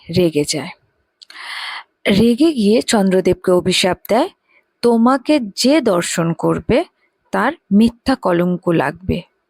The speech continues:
তার অভিশাপ লাগবে।" পুরো, পুরো স্বর্গেতে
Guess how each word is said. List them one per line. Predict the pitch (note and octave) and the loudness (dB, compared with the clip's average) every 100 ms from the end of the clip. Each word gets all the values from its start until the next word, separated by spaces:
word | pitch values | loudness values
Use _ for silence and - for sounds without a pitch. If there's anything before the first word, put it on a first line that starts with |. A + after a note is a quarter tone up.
| _ | _
তার | - F3 - | -4 -4 -2
অভিশাপ | G3+ F#3+ - G3+ - | 0 0 0 -2 -2
লাগবে।" | B2 G#2+ - - E3 - _ _ _ _ - - - - - - _ _ _ _ _ _ _ _ _ _ | -6 -6 -10 -12 -12 -14 _ _ _ _ -20 -20 -18 -16 -16 -18 _ _ _ _ _ _ _ _ _ _
পুরো, | B3+ C4 C#4+ C#4 C4 _ _ _ _ _ _ _ _ _ _ _ _ - _ _ _ _ _ _ _ _ _ _ _ _ _ _ _ _ _ _ _ _ - - - - - _ - | 2 4 4 2 -4 _ _ _ _ _ _ _ _ _ _ _ _ -20 _ _ _ _ _ _ _ _ _ _ _ _ _ _ _ _ _ _ _ _ -20 -20 -20 -20 -20 _ -2
পুরো | - D4+ | 2 4
স্বর্গেতে | D#4+ - A#3 A3 A#3 - D4 | 2 0 0 2 0 0 -2